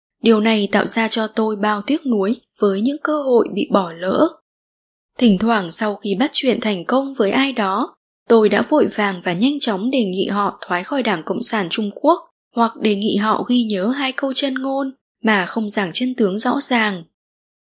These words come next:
Khi lần giảng thứ nhất không thành công,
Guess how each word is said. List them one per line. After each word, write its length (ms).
Khi 180
lần 200
giảng 300
thứ 100
nhất 300
không 240
thành 260
công, 340